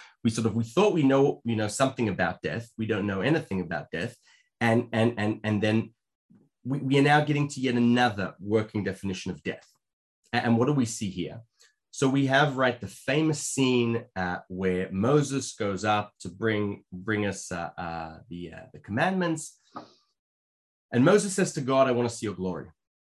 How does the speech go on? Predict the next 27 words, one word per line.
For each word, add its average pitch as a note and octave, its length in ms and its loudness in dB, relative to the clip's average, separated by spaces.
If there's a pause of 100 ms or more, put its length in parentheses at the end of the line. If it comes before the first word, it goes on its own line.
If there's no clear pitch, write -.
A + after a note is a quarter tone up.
(320)
Right, C3 160 2
the, B2 80 -2
the, A#2 140 -6
the, B2+ 140 -8
the A#2+ 160 -6
peak, - 540 0
"I, - 160 -4
I D#3 60 2
wanna G#3 220 0
cleave C4+ 440 0
to F3 100 -2
you. G#2+ 200 -4
I D3 120 -4
wanna A3 280 4
know A3 200 6
what A#3 160 2
it's F#3+ 160 -6
all F#3 160 0
about. D3 380 -2
I, A2+ 180 -2
I A#2+ 80 -4
want C#3+ 420 -2
to F3 80 -6
be D#3 180 -4
with D#3+ 160 0
you, F#2+ 140 -6
Hashem." F2 300 -10